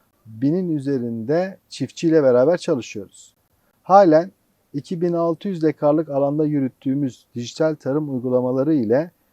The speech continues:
dekar başına on, on bir ton seviyelerinde domates verimi elde ettik. Bu uygulamaları çiftçilerimizle paylaşarak verimi arttırmayı sağladık. Akıllı sulama teknolojilerimizle yaklaşık yüzde otuz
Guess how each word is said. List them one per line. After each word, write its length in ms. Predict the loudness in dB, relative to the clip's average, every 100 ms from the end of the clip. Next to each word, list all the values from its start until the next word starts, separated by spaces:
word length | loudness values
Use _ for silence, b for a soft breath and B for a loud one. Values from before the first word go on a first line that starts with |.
| _
dekar 400 | -4 -2 0 0
başına 460 | 0 -2 -6 -12 -12 _
on, 380 | -2 0 0 -4 -10 -4
on 240 | -2 -2
bir 120 | -4
ton 180 | -4 -6
seviyelerinde 600 | -4 -2 0 -2 -2 -2
domates 480 | -2 -2 -4 -6 -4
verimi 260 | -2 0
elde 240 | 0 2 0
ettik. 420 | -2 -8 -10 _ _ _
Bu 120 | -4
uygulamaları 920 | -2 0 2 2 2 0 2 0 -2 -6 _ _ -18
çiftçilerimizle 960 | -16 -10 -2 2 4 2 -2 -2 0
paylaşarak 800 | 0 2 2 2 2 4 6 4 _ _ _ -6
verimi 340 | -2 0 0
arttırmayı 640 | -2 -4 -4 -4 -4 -2 -2
sağladık. 480 | 0 2 2 0 -4 _ _ _ _ _ _
Akıllı 440 | -4 -4 -4 -4 -4
sulama 400 | -4 -2 -2 -4
teknolojilerimizle 1300 | -4 -6 -4 -6 -6 -4 -2 -2 -2 -6 -4 -4 -4 _ 0
yaklaşık 600 | 0 0 -4 -2 -4 -4 _ _ _ -14
yüzde 560 | -6 -4 -4 -4 -4 -4
otuz 680 | -6 -8 -6 -6 -6 -10